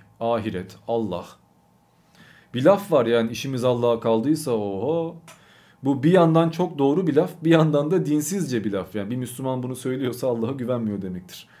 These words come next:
Ama çok kullanırlar. Şu anda herkes vazgeçmiş. Ya komple para göz olmuş millet ya da komple kaderci olmuş.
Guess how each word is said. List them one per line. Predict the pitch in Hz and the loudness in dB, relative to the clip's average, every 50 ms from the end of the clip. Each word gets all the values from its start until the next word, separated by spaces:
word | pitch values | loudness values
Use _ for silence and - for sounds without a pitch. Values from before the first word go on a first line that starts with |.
| _ _ _ - | _ _ _ -4
Ama | 147 175 190 185 | -2 -2 -2 0
çok | - 196 190 190 | -2 -2 -4 -4
kullanırlar. | - 127 110 107 104 101 95 90 85 82 - - - _ _ _ _ _ _ _ _ _ _ _ _ _ _ _ _ _ _ _ _ _ _ | -4 -4 -2 -2 -2 -4 -6 -10 -10 -12 -14 -18 -20 _ _ _ _ _ _ _ _ _ _ _ _ _ _ _ _ _ _ _ _ _ _
Şu | - - 196 208 | -4 0 2 2
anda | 208 185 170 151 135 | 4 4 2 2 2
herkes | 165 208 208 185 - 190 185 165 160 | 2 2 0 0 0 -2 0 2 4
vazgeçmiş. | 156 147 123 113 107 95 101 107 - - - - - - _ _ _ _ _ _ _ _ _ _ _ _ | 4 2 2 2 -2 -6 -6 -8 -14 -16 -16 -18 -18 -20 _ _ _ _ _ _ _ _ _ _ _ _
Ya | - 117 143 190 208 202 - - - - | -2 2 2 4 2 2 -4 -10 -8 -2
komple | - 196 220 214 214 147 139 117 98 | 2 2 2 2 0 -2 -2 -2 0
para | - 127 117 120 | 0 2 2 2
göz | 127 160 190 190 | 2 2 2 2
olmuş | 190 180 170 160 156 156 - | 2 2 2 0 -2 -4 -4
millet | 156 151 151 147 170 180 165 - - - _ - | -2 -2 0 0 -2 -2 -4 -8 -18 -20 _ -4
ya | 123 131 123 | -4 -2 0
da | 127 117 - | -2 -2 -2
komple | - 175 185 180 - 165 160 175 185 180 185 | -2 -2 -2 -2 -2 -2 -2 -4 -4 -4 -4
kaderci | - 127 113 113 117 113 110 110 113 | -4 -2 0 0 0 0 0 -2 -4
olmuş. | 101 90 82 - - - - - - | -4 -4 -6 -10 -14 -16 -18 -18 -20